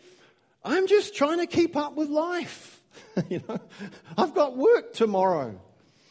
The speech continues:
You know, I've got goals to reach. I've got to sort out my teenage child. I've got to get my young kid through school. I've got to pay bills. I don't know how I'm gonna do that, and the mortgage and, and, and.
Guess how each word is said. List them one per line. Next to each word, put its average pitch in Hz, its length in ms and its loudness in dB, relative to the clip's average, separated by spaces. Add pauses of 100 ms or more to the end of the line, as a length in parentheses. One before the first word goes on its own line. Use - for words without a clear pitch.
(320)
You 233 140 -2
know, 294 220 0
I've 311 120 2
got 254 300 -4
goals 285 520 0
to 208 140 2
reach. 175 460 0
I've 269 160 -2
got 254 140 4
to 233 80 4
sort 240 260 0
out 233 160 2
my 233 140 0
teenage 226 640 -4
child. 277 680 -2
I've 226 140 0
got 254 100 0
to 226 220 2 (260)
get 240 140 0
my 226 160 -2
young 220 540 0 (180)
kid 226 340 2
through 247 240 -2
school. 269 640 0
I've 269 160 2
got 247 80 4
to 233 100 4
pay 247 380 -2
bills. 254 420 2
I 226 100 4
don't 277 140 -2
know 285 80 -6
how 247 100 -2
I'm 269 100 -4
gonna 277 160 -2
do 262 300 -4
that, 247 200 4
and 240 100 -2
the 247 60 0
mortgage 262 600 0
and, 240 200 -2
and, 247 240 -4
and. 302 420 -4